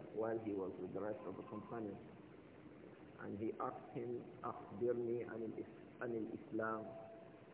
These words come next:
عن الإيمان." What does that Iman mean? Because in that hadith, the Prophet sallallahu alayhi wa alihi wa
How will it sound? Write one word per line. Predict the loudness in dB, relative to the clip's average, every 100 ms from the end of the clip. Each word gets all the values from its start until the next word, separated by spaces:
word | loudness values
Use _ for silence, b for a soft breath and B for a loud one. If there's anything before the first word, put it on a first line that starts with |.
| -14 -14 -14 -6
عن | 0 2
الإيمان." | 2 4 4 4 0 -2 -8 -12 -12 -12 -12 -12 -14 -14 -14 -14 -14 -14 -12 2
What | 8 8 8 6
does | 6 6 6
that | 4 4 0
Iman | 2 4 2 0 0 2
mean? | 4 2 -2 -8 -10 -12 -12 -12 -12 -12 -14 -8
Because | 0 2 2 2
in | 2
that | 2 2
hadith, | 0 2 0 0
the |
Prophet | 0 2 2 0
sallallahu | 4 6 6 6 6 4
alayhi | 6 6 6 4
wa | 4
alihi | 2 4
wa | 2